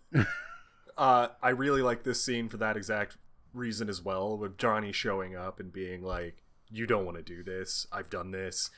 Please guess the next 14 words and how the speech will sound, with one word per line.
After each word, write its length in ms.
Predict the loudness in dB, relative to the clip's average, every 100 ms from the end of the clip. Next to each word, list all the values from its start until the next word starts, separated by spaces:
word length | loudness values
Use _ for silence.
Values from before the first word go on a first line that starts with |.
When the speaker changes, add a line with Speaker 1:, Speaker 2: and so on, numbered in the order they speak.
| -16 -10
Speaker 2:
And 80 | -6
he's 120 | 2
like, 180 | 2 4
"How 140 | 2
could 200 | 0 -4
you 100 | -2
have 140 | -2
done 240 | 0 -2 -2
this? 240 | -8 -8
This 240 | -8 -6 -6
is 160 | -6
fucking 360 | -4 -2 -4 -2
black 280 | 0 0 0
magic. 540 | -2 -2 -4 -8 -14